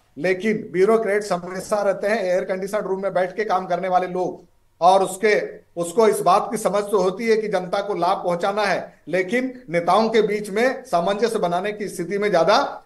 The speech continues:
रहते हैं। तो, और अभी मैं, अब एक स्कीम और बनी है, मैं बताना चाहता हूँ।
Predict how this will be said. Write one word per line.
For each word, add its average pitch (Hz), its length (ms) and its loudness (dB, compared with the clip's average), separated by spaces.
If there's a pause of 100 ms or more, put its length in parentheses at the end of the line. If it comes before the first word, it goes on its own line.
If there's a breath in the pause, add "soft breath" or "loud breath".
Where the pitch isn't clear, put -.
(100)
रहते 175 280 4
हैं। 160 360 -2 (140)
तो, 214 140 6
और 190 320 4
अभी 190 280 0
मैं, 220 120 2
अब 180 260 2
एक 196 280 -2
स्कीम 214 260 -4
और 208 160 4
बनी 196 200 2
है, 175 80 -2
मैं 180 140 0
बताना 170 280 0
चाहता 147 300 -6
हूँ। 127 160 -14